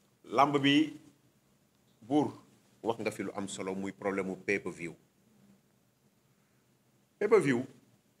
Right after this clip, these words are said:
loo xam ni lu ñu dab la ci làmb. Daf nu dab. Force est de reconnaître que dab nañu, ñu ngi ciy liggéey,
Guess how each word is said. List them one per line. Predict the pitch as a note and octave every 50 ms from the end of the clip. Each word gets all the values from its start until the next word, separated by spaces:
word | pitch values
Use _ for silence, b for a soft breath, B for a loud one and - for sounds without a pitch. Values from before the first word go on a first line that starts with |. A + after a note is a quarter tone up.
| _ _ _ _ _ _ _ _ _ _ _ _ _ _ _ _ _ _ _ _ _ _ _ _ _ _ _ _ - -
loo | B2+ D3+ D3+
xam | D3+ - - - C#3 C#3 C3+
ni | C3 C3 C#3 D3+ - - - _ _ _ _ _ _ _ _ _ _ _ _ _ _ _ _ _ _ _ _ _ _ -
lu | G#2+ A#2 C3+
ñu | C3+ C3+ B2+
dab | A2 C3 B2 B2+
la | B2 A2+
ci | A2+ -
làmb. | G#2 G2+ G2 F#2 F#2 E2 - - _ _ _ _ _ _ _ _ _ _ _ _ _ _ _ _ _ _ _ _ _ _ _ _ _ _ _ _ _
Daf | - A2 B2
nu | C3+ C3+
dab. | B2 F#2+ - - - _ _ _ _ _ _ _ _ _ _ _ _ _ _ _ _ _ _ _ _ _ _ _ _ _ _ _
Force | - - D#3 - - E3
est | D#3 D3
de | C3+ C3+
reconnaître | C3+ D3+ D3+ - E3+ E3 E3 D#3+ D#3+ E3
que | C3+ - - A#2 C3 D#3+ - - - _ _ _ _ _ _ _ _ _ _ _ _ _ _ _ _ _ _ _ _ _ _ -
dab | - - F3 F#3 F#3
nañu, | F#3+ F3 D#3 D3 E3+ - - - - - _ _ _ _ _ _ _ -
ñu | A#2+ C#3+ F#3
ngi | G3 F#3+
ciy | - F#3 F#3+ F3
liggéey, | E3+ F3+ - D#3+ D3 D3 F3 -